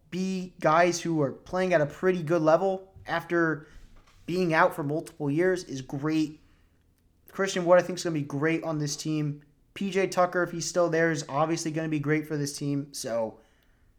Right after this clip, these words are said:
they'll get under the tax, and it's just really where will Harden end up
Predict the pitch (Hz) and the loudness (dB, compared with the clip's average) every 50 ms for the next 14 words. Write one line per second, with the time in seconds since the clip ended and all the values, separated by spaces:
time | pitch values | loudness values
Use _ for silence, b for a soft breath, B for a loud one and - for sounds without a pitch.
0 | _ _ _ _ _ _ - 185 208 240 233 247 247 233 233 226 220 226 214 214 | _ _ _ _ _ _ -6 0 0 0 2 2 0 0 0 0 0 0 -2 -2
1 | 214 - 190 175 170 170 165 - - - - - _ _ _ _ _ _ _ - | -4 0 2 4 4 4 2 0 -8 -8 -10 -14 _ _ _ _ _ _ _ -6
2 | 147 147 151 156 156 151 160 175 170 - 214 - - - 185 196 196 190 180 180 | -2 -2 0 0 -2 -2 -2 -2 -2 -2 -4 -6 -2 0 2 4 4 4 2 0
3 | - - 143 151 175 196 202 196 196 190 190 190 196 185 185 180 180 175 160 160 | -2 -4 -2 0 0 0 2 0 -2 2 4 4 4 4 2 0 -2 2 6 6
4 | 160 156 156 - - - - | 6 6 4 -2 -16 -20 -20